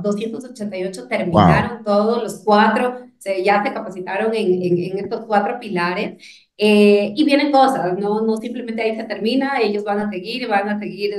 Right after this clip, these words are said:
Speaker 1: recibiendo información y otros, es, otras cosas adicionales. Y les vamos a dar también a la bienvenida a la nueva promoción de este año, que ya empezaron los módulos, así que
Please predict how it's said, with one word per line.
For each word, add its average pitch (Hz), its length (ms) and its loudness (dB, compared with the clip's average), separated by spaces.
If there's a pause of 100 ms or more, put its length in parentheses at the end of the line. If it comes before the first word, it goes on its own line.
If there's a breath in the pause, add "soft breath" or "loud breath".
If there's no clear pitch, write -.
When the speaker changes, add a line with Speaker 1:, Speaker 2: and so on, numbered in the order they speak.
Speaker 1:
recibiendo 185 420 -4
información 196 580 -4
y 185 40 0
otros, 190 380 -2 (280 loud breath)
es, 208 260 0
otras 214 360 2
cosas 220 300 -4
adicionales. 185 880 2 (320 loud breath)
Y 311 220 4
les 220 100 6
vamos 220 280 2
a - 60 2
dar 190 200 -2
también 202 300 -4
a 208 40 -2
la 202 80 2
bienvenida 180 520 0
a 180 120 0
la 180 140 2
nueva 208 300 4
promoción 185 400 -8
de 170 180 0
este 175 200 -6
año, 269 340 0
que 180 80 -6
ya 170 100 -4
empezaron 180 480 -2
los 180 140 -4
módulos, 285 400 -4
así 170 260 -10
que - 440 -8